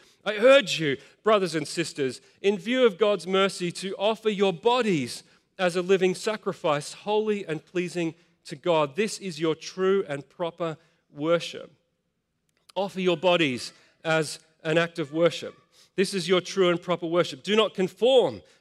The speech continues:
to the pattern of this world, but be transformed by the renewing of your mind. Then you'll be able to test and approve what God's will is, his good, pleasing, and perfect will. And that's absolutely, friends, one of the main purposes of worship,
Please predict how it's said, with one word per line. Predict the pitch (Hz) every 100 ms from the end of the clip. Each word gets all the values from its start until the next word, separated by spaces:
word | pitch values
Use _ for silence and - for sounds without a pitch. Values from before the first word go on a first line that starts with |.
| -
to | 214
the | 196
pattern | 190 - 196 175 156
of | 160 156
this | 170 -
world, | 160 190 151 - - _ 170
but | 190 151
be | 202
transformed | 196 - - 233 247 - - 147 127 113 113 _ _ -
by | 175
the | 175
renewing | 180 175 165 160
of | 151
your | 165
mind. | 175 196 156 143
Then | 202 233
you'll | 233
be | 190
able | 170 165
to | 156 156
test | - 170 180 - -
and | 180
approve | 175 - 156 143 147 - _ _ _ _ _ -
what | 175 196
God's | 180 170 156 139
will | 160 160 156
is, | 151 123 113 -
his | - 147 -
good, | - 175 165 151 _ _ _
pleasing, | - 151 135 139 127 131 _ -
and | 127 -
perfect | 147 131 135 -
will. | 127 123 113
And | 143
that's | 170 165 -
absolutely, | 175 190 - 160 175 175 107 90 _
friends, | - 117 95 101 - _ _ _ _ -
one | 160 170
of | 135
the | 147 143 151
main | 160 190 180
purposes | - 165 165 139 156 139
of | 131
worship, | 139 185 - 107